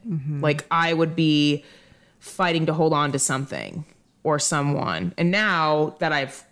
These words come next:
Speaker 2: kind of have all these examples of, like, I've seen how, how it works, now I'm just, I, I've let go in the last, like, couple years. I'm just
Speaker 1: Mm.
Speaker 2: like, "Whatever." <laughs>
Speaker 1: So cool. So, um, evolved. You know, I feel like so many people will strive to get to here, to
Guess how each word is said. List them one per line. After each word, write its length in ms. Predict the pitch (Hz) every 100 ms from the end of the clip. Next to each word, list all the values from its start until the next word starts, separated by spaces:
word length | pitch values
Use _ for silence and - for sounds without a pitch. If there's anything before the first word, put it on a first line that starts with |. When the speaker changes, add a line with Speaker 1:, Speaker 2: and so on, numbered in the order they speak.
| _
Speaker 2:
kind 200 | - 156
of 60 | 147
have 160 | 147 143
all 200 | 143 143
these 160 | 139
examples 640 | 135 143 143 139 87 92 160
of, 180 | 147 170
like, 320 | - - -
I've 140 | - 143
seen 300 | - 180 151
how, 140 | 151 - 139
how 220 | 147 139
it 80 | -
works, 260 | 127 - -
now 120 | 180
I'm 100 | 143
just, 280 | 139 - - -
I, 120 | 143
I've 220 | - 151 151
let 180 | 135
go 160 | - 98 -
in 80 |
the 40 | 156
last, 260 | 143 135 135
like, 100 | 131
couple 260 | 135 139
years. 400 | 131 - - - 185
I'm 140 | 185
just 140 | 175 165
Speaker 1:
Mm. 40 |
Speaker 2:
like, 240 | 139 165
"Whatever." 440 | - 151 123 98 170 -
<laughs> 100 | 208 - - - - - - _
Speaker 1:
So 220 | - 185
cool. 500 | 180 - 156 156 151 - _ _ _ - _
So, 480 | - - 196 185
um, 300 | 170 156 143 -
evolved. 640 | 165 123 139 135 190 - - -
You 160 | 165
know, 120 | 165
I 100 | 156 156
feel 120 | 160
like 120 | 156
so 160 | - 156
many 160 | 151
people 260 | 160 151 143
will 80 | 147
strive 440 | - 147 139 143
to 100 | -
get 160 | 135 -
to 80 |
here, 220 | 151 - 151
to 240 | - -